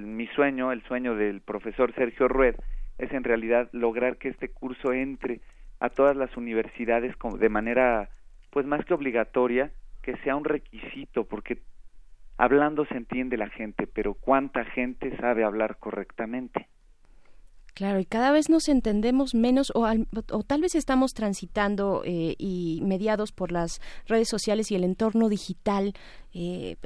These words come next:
Speaker 2: se puede generar, tal vez, pienso en frustración ante la incapacidad de saber comunicarnos de manera adecuada y asertiva, tal cual,
Speaker 1: Claro, y
Speaker 2: ¿no?
Speaker 1: tú estás tocando un punto interesantísimo, ya que cuánta gente conocemos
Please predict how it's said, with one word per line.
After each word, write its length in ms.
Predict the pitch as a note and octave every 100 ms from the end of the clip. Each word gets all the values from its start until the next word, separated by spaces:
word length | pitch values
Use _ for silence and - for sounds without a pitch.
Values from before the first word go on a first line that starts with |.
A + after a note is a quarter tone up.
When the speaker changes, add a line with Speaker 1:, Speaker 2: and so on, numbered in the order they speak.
| -
Speaker 2:
se 160 | -
puede 160 | - A3+
generar, 500 | A3 G3 F#3+ G#3 G#3
tal 180 | G#3 G3+
vez, 400 | G#3 G#3 G#3 -
pienso 260 | A3 G3+ G#3
en 80 | G#3
frustración 960 | - G#3 - F3 E3 - A#3 A#3 A3+ - - -
ante 220 | F#3 F#3+
la 80 | F#3
incapacidad 800 | F#3 F3+ - F3+ F#3+ F#3 G3+ G#3 G3
de 280 | F3 F#3 F#3
saber 360 | - F3+ G3 G#3
comunicarnos 880 | G#3 G3+ F3+ - F#3 G3 F#3+ F3 - - -
de 80 | F#3
manera 400 | F#3 F#3+ G#3 F#3+
adecuada 840 | F#3+ E3+ - G#3 G3 F#3+ F#3+ F3+ E3
y 160 | F3+ F3
asertiva, 640 | - F3 E3+ G#3+ A3 E3 - -
tal 180 | D#3+ D#3
cual, 220 | F3+ F#3+
Speaker 1:
Claro, 460 | D#3+ F#3 E3+ D3 A2+
y 80 | E3
Speaker 2:
¿no? 100 | F#3+
Speaker 1:
tú 40 |
estás 240 | D3 F3+ -
tocando 380 | E3+ D#3 E3
un 100 | E3
punto 320 | D#3 D#3+ D#3+ E3+
interesantísimo, 1040 | D#3 A2+ A2 A#2 G#2 - C#3+ C#3+ C#3+ D#3+
ya 160 | C#3+ C#3
que 140 | C#3
cuánta 340 | - D#3 D3
gente 300 | D3+ D3 C#3+
conocemos 640 | - A2 - - A2+ A2